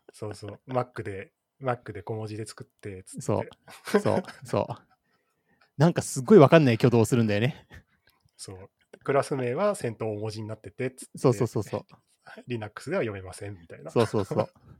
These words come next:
Speaker 1: そう。いや、この辺はでも、ぜひ一度皆さん踏んでいただいて、<laughs> あの、そう、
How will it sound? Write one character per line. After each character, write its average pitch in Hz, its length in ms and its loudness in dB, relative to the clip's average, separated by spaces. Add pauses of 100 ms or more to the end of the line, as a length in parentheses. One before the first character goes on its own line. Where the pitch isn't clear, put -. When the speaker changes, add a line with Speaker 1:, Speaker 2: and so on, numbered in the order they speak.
(1800)
Speaker 1:
そ - 300 -20
う。 - 80 -20
い 139 40 -4
や、 139 80 -4
こ 175 140 -4
の 220 80 0
辺 233 80 0
は 254 80 -2
で 247 100 2
も、 123 320 2
ぜ 175 140 0
ひ 120 380 -6
一 131 220 -12
度 131 120 0
皆 127 260 0
さ - 100 -6
ん 95 80 -8
踏 120 140 -8
ん 117 40 -6
で 113 80 -6
い 104 60 -8
た 107 120 -8
だ 104 100 -6
い 98 80 -12
て、 104 280 -14 (120)
<laughs> - 500 -10
あ 151 60 0
の、 143 80 -2 (1700)
そ 98 220 -14
う、 92 80 -16